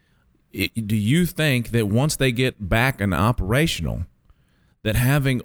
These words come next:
oil at twenty dollars a barrel, which then it does affect their profits, right? Because they're paying less. In other words, there's gonna be opportunities for everyone here.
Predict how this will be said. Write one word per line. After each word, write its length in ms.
oil 460
at 180
twenty 560
dollars 480
a 80
barrel, 460
which 300
then 180
it 120
does 280
affect 500
their 180
profits, 580
right? 280
Because 320
they're 80
paying 400
less. 420
In 120
other 220
words, 460
there's 180
gonna 260
be 160
opportunities 760
for 260
everyone 580
here. 320